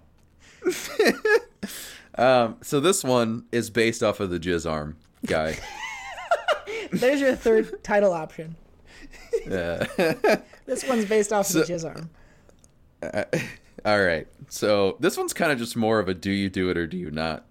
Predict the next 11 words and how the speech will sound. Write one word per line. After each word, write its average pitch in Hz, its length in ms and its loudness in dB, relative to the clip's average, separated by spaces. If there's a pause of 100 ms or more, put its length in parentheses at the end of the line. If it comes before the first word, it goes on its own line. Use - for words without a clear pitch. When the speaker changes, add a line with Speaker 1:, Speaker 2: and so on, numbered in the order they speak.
(120)
Speaker 1:
type 80 220 -4
of - 40 -10
scenario. 82 520 -4 (1300)
All 131 100 6
right. 98 240 2
So, 123 380 2 (840)
um, 113 380 2
you're, 127 440 2
you 117 180 2
are 120 160 4
told 175 520 0